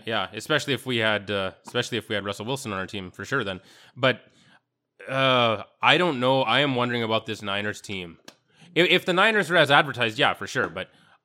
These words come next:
I actually am starting to see, I have not been impressed with much of anything by the San Francisco forty-niners, and this will be a chance to bring in Ryan here because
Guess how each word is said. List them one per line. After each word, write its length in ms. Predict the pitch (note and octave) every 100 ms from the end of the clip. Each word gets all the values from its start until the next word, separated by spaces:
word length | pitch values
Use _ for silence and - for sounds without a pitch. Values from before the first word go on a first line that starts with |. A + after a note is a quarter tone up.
| _ _ _
I 220 | G2 A#2+ D3
actually 640 | C#3 - C3+ C3 B2 B2 - _ B2+
am 140 | A#2
starting 300 | - C3 C3+
to 60 | B2
see, 100 | A2+
I 120 | A#2+
have 120 | G#2+
not 260 | G#2+ C3 -
been 100 | C#3
impressed 480 | - A#2+ A#2+ -
with 260 | A#2 A2 -
much 280 | A2+ A#2+ A#2+
of 120 | G2 -
anything 640 | A2+ B2 B2+ C3+ C#3+ C#3+ - - _
by 360 | B2+ B2+ B2+ B2 A2+
the 180 | A#2+ G#2+
San 220 | G#2+ C3 C3
Francisco 320 | B2+ A#2 C3
forty-niners, 520 | C#3 C3+ B2+ C#3+ D3
and 160 | A#2 C3
this 160 | C#3
will 140 | C#3 C#3+
be 160 | C3+
a 40 | B2
chance 280 | C3 B2 -
to 100 | A#2
bring 240 | A#2 A2+
in 160 | A2 G#2+
Ryan 220 | A2 A2
here 120 | B2
because 380 | B2 - A#2+